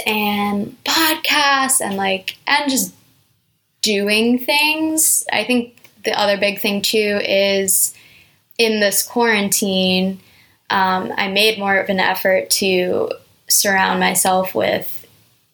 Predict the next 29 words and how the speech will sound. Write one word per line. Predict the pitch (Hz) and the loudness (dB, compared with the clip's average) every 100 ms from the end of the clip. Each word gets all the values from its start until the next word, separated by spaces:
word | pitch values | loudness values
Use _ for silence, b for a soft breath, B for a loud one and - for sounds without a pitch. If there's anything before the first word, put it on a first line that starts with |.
| - - | -14 -4
you | 196 | -2
know, | 180 214 - - | 0 -2 -4 -6
like-minded | 208 190 185 214 196 180 185 180 | 0 0 0 0 0 2 2 0
people | - 240 240 190 196 214 226 B B B B B - | 0 0 2 2 2 0 -4 B B B B B -2
and | 202 196 196 190 190 214 - _ - | 2 2 2 0 -2 -6 -10 _ -2
started | - 220 202 196 190 | 0 2 2 0 0
seeing | - 202 196 190 196 - | 0 2 2 0 -4 -2
that | 202 180 - | 0 0 0
I'm | 202 202 | -2 0
not | 196 - | 0 -2
the | 202 | -2
only | 196 196 185 | -2 0 0
one | 185 185 180 180 | 2 2 2 0
with | 202 196 - | -4 -4 -6
these | - - - | -4 -2 -2
kind | - - | -4 -12
of | - | -8
limiting | 196 185 180 190 | -4 -2 -2 -2
beliefs. | 202 240 330 320 311 - - | 0 2 2 2 2 -2 0
And | 214 | 0
then | 220 220 | 0 2
when | 220 | 0
you | 214 202 | 0 0
see | - - 214 208 208 | 0 0 0 0 0
someone | 208 220 208 - | 0 0 -4 -4
else | - 180 185 202 - - - B B B B B B | -2 0 0 0 2 2 -2 B B B B B B
having | - 175 - 208 226 | -2 0 2 0 2
them, | 247 262 277 294 302 b b - | 4 4 2 -2 -12 b b -4
like, | 190 185 | -2 -2